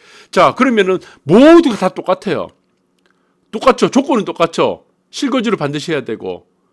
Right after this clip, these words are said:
그리고 여러-, 여러분들 아시겠지만 토지 거래 허가를 받아야 됩니다. 구청하고 허가를 받아야 되는 거예요. 요건이 맞아야 되는가.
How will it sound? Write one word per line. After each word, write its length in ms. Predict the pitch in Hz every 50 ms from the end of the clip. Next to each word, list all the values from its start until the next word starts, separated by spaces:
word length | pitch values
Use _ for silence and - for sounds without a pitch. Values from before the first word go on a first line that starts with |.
| _ _ _ _ _ _
그리고 520 | _ - 240 233 202 226 226 233 226 196 -
여러-, 220 | 180 202 226 -
여러분들 460 | - 151 196 196 185 160 165 170 165 -
아시겠지만 800 | - 113 - 185 196 190 - - 147 170 208 196 156 117 101 98 _ _ _ _ _ _
토지 360 | - - 285 269 226 294 277
거래 360 | 208 208 190 190 202 208 196 - _ _ - - -
허가를 340 | 349 339 330 349 339 330
받아야 280 | 220 202 190 160 151 127
됩니다. 580 | 120 113 104 104 101 87 87 87 85 85 85 _ _ _ _ _ _ _ _ _
구청하고 500 | _ - 170 165 - 277 277 262 269 247 226
허가를 340 | 233 339 320 349 349 349 -
받아야 300 | 190 226 262 311 214 143
되는 220 | 123 113 113 107
거예요. 360 | 104 98 90 85 82 85 82 _ _ _ _ _ _ -
요건이 300 | 175 240 240 277 214 185
맞아야 280 | 156 165 175 180 170 135
되는가. 520 | 123 113 110 107 98 95 87 85 82 -